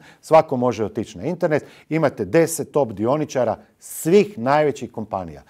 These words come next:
svih proizvođača oružja, aviona, farmaceutika i sve. Nećete naći niti jednu, niti jednu jedinu kompaniju koji nije vlasnik BlackRock, Vanguard, State Street. Ne postoje.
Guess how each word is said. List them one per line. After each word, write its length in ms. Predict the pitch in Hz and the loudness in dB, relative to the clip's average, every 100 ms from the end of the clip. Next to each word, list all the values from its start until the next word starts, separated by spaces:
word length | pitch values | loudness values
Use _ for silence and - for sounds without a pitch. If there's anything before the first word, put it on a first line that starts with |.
| - _ | -20 _
svih 240 | - 226 | -2 0
proizvođača 680 | - 160 131 127 139 131 107 | 2 0 2 4 4 4 0
oružja, 540 | 120 165 139 123 113 98 | 2 2 2 2 2 2
aviona, 760 | 101 98 113 127 135 131 117 104 - - _ | -2 -2 -2 -2 -2 0 -2 -2 -10 -20 _
farmaceutika 840 | - 135 123 110 127 135 127 - | 4 6 6 2 0 0 -2 -6
i 40 | 95 | -6
sve. 180 | - 80 _ _ | -8 -14 _ _
Nećete 600 | - 139 208 202 156 147 | -6 0 0 0 -4 -4
naći 380 | 123 107 87 - - _ _ _ _ _ _ _ _ _ | -2 -4 -6 -16 -20 _ _ _ _ _ _ _ _ _
niti 280 | 104 107 113 | -12 -10 -4
jednu, 360 | 113 135 87 71 - _ _ _ _ | 2 2 0 -10 -20 _ _ _ _
niti 260 | 113 113 | -12 -8
jednu 480 | 135 127 190 185 214 | -6 2 2 2 -4
jedinu 460 | 165 131 151 143 113 | -4 -2 -2 -4 -8
kompaniju 520 | - 98 82 76 - _ _ _ _ _ _ _ | -12 -14 -14 -16 -20 _ _ _ _ _ _ _
koji 180 | 101 | -8
nije 220 | 95 135 127 | -4 -2 0
vlasnik 460 | 104 104 - 101 - _ _ _ _ _ | 0 -2 -4 -14 -16 _ _ _ _ _
BlackRock, 480 | 107 139 147 127 123 _ _ _ _ | 2 2 2 0 0 _ _ _ _
Vanguard, 460 | 101 113 101 104 98 _ _ _ | 0 0 2 0 0 _ _ _
State 320 | - - 113 | -8 -2 -2
Street. 480 | 110 - 92 - - _ _ _ _ _ _ _ _ | -2 -8 -8 -10 -20 _ _ _ _ _ _ _ _
Ne 80 | - | -16
postoje. 440 | 98 87 78 - | -12 -12 -12 -20